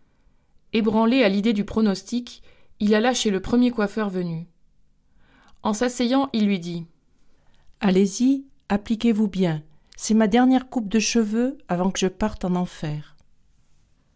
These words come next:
Speaker 1: Le coiffeur, un chrétien, s'informa avec tact de la raison de cette sombre annonce. Tout en effectuant son travail, il parla à son client de sa propre foi et de son avenir. Il croyait au Sauveur Jésus-Christ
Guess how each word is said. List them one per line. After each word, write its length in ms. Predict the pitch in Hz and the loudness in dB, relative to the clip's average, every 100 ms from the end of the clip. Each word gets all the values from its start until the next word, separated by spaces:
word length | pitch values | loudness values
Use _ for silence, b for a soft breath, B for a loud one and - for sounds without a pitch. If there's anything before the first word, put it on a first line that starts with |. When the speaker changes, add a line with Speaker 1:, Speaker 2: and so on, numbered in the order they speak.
| _ _ - | _ _ -4
Speaker 1:
Le 120 | 190 | -2
coiffeur, 520 | 190 214 214 269 277 | 2 0 2 2 2
un 100 | 214 | 0
chrétien, 560 | 202 220 220 247 277 - | 0 -2 -2 0 0 -4
s'informa 540 | - 262 262 269 247 269 | -4 -2 0 2 2 2
avec 360 | 208 202 202 | 2 0 -4
tact 380 | - 254 - - b b | -4 -6 -6 -18 b b
de 100 | 208 | 0
la 140 | 196 196 | 2 2
raison 320 | 226 226 262 | 2 2 2
de 80 | 208 | 0
cette 240 | 202 190 | -4 -4
sombre 320 | - 240 196 | 0 0 0
annonce. 520 | 180 170 170 - - - _ _ _ _ _ _ _ _ - | -2 -6 -8 -12 -20 -20 _ _ _ _ _ _ _ _ -12
Tout 160 | 202 | -4
en 120 | 190 208 | -2 0
effectuant 500 | 226 254 - 247 240 | 0 -4 0 0 0
son 160 | 202 | -2
travail, 560 | - 190 196 226 254 - b b b | -2 -2 0 0 -2 -6 b b b
il 220 | 208 214 | -2 0
parla 260 | 233 254 269 | 2 2 2
à 80 | 214 | 2
son 180 | 226 208 | 0 -2
client 320 | - 214 240 | 0 0 0
de 100 | 214 | 0
sa 180 | 180 185 | -2 -4
propre 340 | 247 247 214 | -4 -4 -4
foi 400 | 202 220 220 254 - | -4 -4 -4 -4 -8
et 100 | 190 | -6
de 80 | |
son 220 | 185 185 190 | -4 -4 -2
avenir. 540 | 185 180 170 165 _ _ _ _ B B B B B | -2 -4 -6 -12 _ _ _ _ B B B B B
Il 120 | 226 | -4
croyait 300 | 214 247 254 | 0 0 2
au 80 | 254 | 2
Sauveur 440 | 220 226 208 240 240 | 0 -2 0 -2 0
Jésus-Christ 800 | 220 190 - 208 226 - - | -2 -4 -8 -6 -6 -8 -18